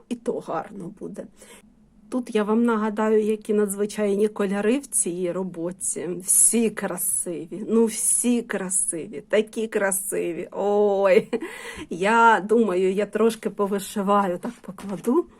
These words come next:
Я трошки повишиваю саму дівчинку. А, ну, довишию оцю ру-, о-, о-, оцю ручку їй і,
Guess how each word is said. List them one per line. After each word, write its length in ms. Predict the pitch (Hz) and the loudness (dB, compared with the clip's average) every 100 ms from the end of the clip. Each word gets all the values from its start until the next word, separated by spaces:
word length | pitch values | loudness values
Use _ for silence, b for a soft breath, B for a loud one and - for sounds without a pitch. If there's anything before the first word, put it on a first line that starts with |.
| B B B B B | B B B B B
Я 180 | 214 208 | -4 -2
трошки 460 | 214 220 226 - 226 | 2 2 2 -2 -4
повишиваю 800 | 196 196 208 - 196 214 202 202 | -2 0 0 -2 0 2 2 2
саму 340 | - 202 202 | 0 0 -2
дівчинку. 1160 | 185 196 240 269 - - 175 185 - - 165 185 - _ _ _ _ B B B B B B - | -2 0 0 -2 -4 -2 0 -2 -4 -4 -4 -4 -8 _ _ _ _ B B B B B B -6
А, 220 | 156 160 | -2 6
ну, 160 | 226 | 8
довишию 760 | 202 196 208 208 214 196 180 214 | 8 6 2 2 -2 -2 0 2
оцю 440 | 202 196 202 196 | 2 0 -4 -2
ру-, 180 | 208 240 - | 0 0 0
о-, 260 | - 202 | -2 -2
о-, 240 | - 202 214 - | 0 0 0 0
оцю 360 | 226 226 226 | 0 0 -2
ручку 580 | 208 269 - - - 196 | 0 -2 -4 -12 -6 -4
їй 480 | 185 170 180 180 - | -4 -4 -4 -6 -10
і, 600 | - 202 226 233 226 214 | -10 -8 -6 0 2 2